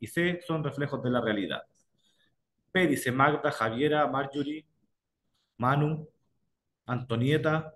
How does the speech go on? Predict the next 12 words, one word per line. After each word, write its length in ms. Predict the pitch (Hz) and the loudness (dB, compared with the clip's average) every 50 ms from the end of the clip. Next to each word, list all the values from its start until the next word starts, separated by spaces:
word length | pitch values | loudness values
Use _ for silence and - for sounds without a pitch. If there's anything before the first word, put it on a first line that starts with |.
| _ _ _ _ _ _ _ _ _ _ _ _ _ _ _ _ _ _ _ - | _ _ _ _ _ _ _ _ _ _ _ _ _ _ _ _ _ _ _ -6
Andrés, 540 | 110 113 113 110 110 135 160 160 156 160 - | -4 -4 -4 -2 2 2 2 2 2 -2 -4
Sofía, 460 | 123 117 120 - 147 156 160 143 127 | -4 -6 -4 -2 0 2 4 4 4
Marcela, 500 | 123 110 - - - - 160 156 143 120 | 2 0 -2 -6 -2 0 0 2 2 0
Emilia, 380 | 117 120 139 151 151 147 123 | 0 0 0 0 0 0 -2
Solange, 500 | 113 117 117 113 131 143 147 135 135 - - - | -2 -2 -2 0 0 0 0 0 -2 -6 -4 -2
Jocelyn, 340 | 156 160 156 139 - 110 | -2 0 0 -2 -6 -6
dicen 260 | 120 127 120 127 113 107 | -6 -6 -6 -6 -10 -8
que 100 | - 113 | -8 -6
es 40 | |
la 80 | 110 110 | -6 -4
letra 300 | 110 120 117 113 107 104 | -4 -4 0 2 2 4
B. 360 | 120 160 143 101 - - - | 6 4 4 4 0 -6 -14